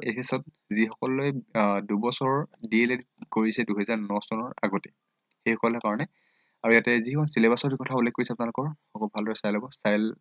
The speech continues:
ডেভেলপমেণ্ট লেংগুৱেজ যিটো আপোনালোকৰ কোনোবা এটা ছিলেক্ট কৰিব লাগিব, লেংগুৱেজ টু ইংলিছ, মেথমেটিক্স এণ্ড এনভাইৰনমেণ্টেল ষ্টাডিজ। ইয়াতে,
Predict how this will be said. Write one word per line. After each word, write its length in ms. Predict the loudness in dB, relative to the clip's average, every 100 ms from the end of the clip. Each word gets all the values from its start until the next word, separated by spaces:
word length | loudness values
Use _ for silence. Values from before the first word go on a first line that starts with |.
| -6
ডেভেলপমেণ্ট 480 | -4 -2 -2 -2 -2
লেংগুৱেজ 420 | 0 0 0 0 -2 -6
যিটো 240 | -4 -2
আপোনালোকৰ 340 | -4 -4 -2 -2
কোনোবা 220 | -2 -4 -4
এটা 80 | -4
ছিলেক্ট 180 | -6 -2
কৰিব 180 | -4 -2
লাগিব, 220 | -6 -8 -14 _ _ _ _ 0
লেংগুৱেজ 300 | 4 2 0
টু 80 | 0
ইংলিছ, 320 | 2 0 -2 -8 _ -2
মেথমেটিক্স 420 | -2 -2 -4 -4
এণ্ড 100 | -4 -4
এনভাইৰনমেণ্টেল 600 | -4 -4 -6 -6 -6 -8 -10 _ -4
ষ্টাডিজ। 280 | 0 0 -4 _ _ _ _ _ _ _ _ -2
ইয়াতে, 220 | 4